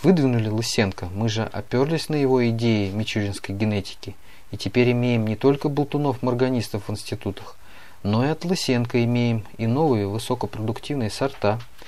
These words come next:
и прогресс в сельском хозяйстве. Подбор кадров, Вячеслав, это главное дело коммунистов,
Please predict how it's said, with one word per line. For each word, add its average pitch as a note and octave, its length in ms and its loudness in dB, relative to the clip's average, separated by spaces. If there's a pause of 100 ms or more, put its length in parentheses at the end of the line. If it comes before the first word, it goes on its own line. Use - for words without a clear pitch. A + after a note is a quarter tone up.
(240)
и A#2+ 60 -2
прогресс A#2+ 380 2
в - 60 -10
сельском - 380 -4
хозяйстве. A#2 680 -2 (680)
Подбор A#2 420 2
кадров, C#3 480 0
Вячеслав, G#2 560 -4
это G#2 220 -4
главное B2 420 0
дело A#2+ 320 0
коммунистов, A#2 640 -2